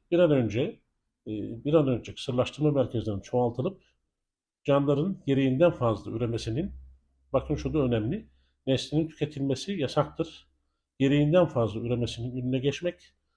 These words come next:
bu işin en kötü çözümüdür. Bunun dışında vatandaşlarımızı şuna, e, düşünmeyi davet etmek istiyorum. Biz insan olarak yaratılmışız.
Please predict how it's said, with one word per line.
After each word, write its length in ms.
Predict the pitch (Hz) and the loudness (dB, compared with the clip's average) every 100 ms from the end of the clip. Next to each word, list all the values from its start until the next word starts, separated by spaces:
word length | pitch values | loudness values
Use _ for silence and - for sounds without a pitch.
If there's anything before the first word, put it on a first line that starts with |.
| _ - | _ -4
bu 120 | 170 | -2
işin 200 | - 180 | -2 -2
en 140 | 175 | -2
kötü 360 | 131 - 190 - _ | -4 -4 -6 -8 _
çözümüdür. 680 | _ 156 170 160 - - - _ _ _ _ _ _ - | _ -2 2 0 -2 -12 -20 _ _ _ _ _ _ -8
Bunun 200 | 165 208 | -6 -4
dışında 480 | 208 165 131 147 - _ _ _ - | -2 0 0 0 -4 _ _ _ -2
vatandaşlarımızı 720 | 135 170 170 156 170 165 185 | 4 4 4 2 2 0 -2
şuna, 460 | - 170 175 - - _ _ _ _ _ _ _ _ _ _ _ _ _ - 170 - | -2 2 2 0 -8 _ _ _ _ _ _ _ _ _ _ _ _ _ -20 -14 -6
e, 200 | 143 131 | -4 -4
düşünmeyi 400 | 143 175 185 196 | -4 -2 2 4
davet 300 | 165 120 127 | 6 4 0
etmek 260 | - - | -6 -8
istiyorum. 360 | - - 92 - _ _ _ _ _ _ _ - | -12 -12 -14 -14 _ _ _ _ _ _ _ -2
Biz 140 | 190 | 0
insan 300 | 190 185 220 | 2 0 2
olarak 320 | 214 160 117 | 4 4 4
yaratılmışız. 840 | 117 113 - 170 156 170 - - | 2 0 -4 -10 -10 -14 -14 -18